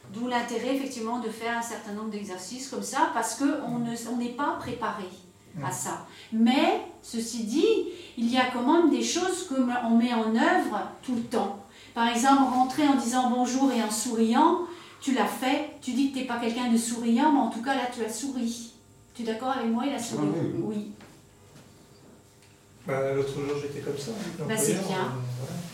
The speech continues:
Speaker 1: Bon, bah, c'est bien.
Speaker 2: On fait le maximum, quoi.
Speaker 1: Oui.
Speaker 2: Et j'ai pas de certitude par rapport à ce qui va se passer après, quoi.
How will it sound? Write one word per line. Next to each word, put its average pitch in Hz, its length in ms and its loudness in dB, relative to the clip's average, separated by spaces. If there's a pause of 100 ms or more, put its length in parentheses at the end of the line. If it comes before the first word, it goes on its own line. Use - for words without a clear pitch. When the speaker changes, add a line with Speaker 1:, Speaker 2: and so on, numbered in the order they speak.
(180)
Speaker 1:
Bon, 202 140 -6
bah, 208 100 -6
c'est 220 240 -6
bien. 190 140 -10
Speaker 2:
On - 40 -10
fait 143 80 -4
le 135 60 -2
maximum, 151 380 -6 (100)
quoi. - 320 -10
Speaker 1:
Oui. 190 40 -8 (440)
Speaker 2:
Et 131 60 -6
j'ai 131 140 -6
pas 131 100 -6
de 123 40 -8
certitude - 600 -10 (180)
par 123 140 -8
rapport 135 380 -6
à 117 60 -8
ce - 100 -12
qui - 80 -14
va 127 60 -8
se - 100 -10
passer - 240 -12
après, 123 240 -12
quoi. - 180 -14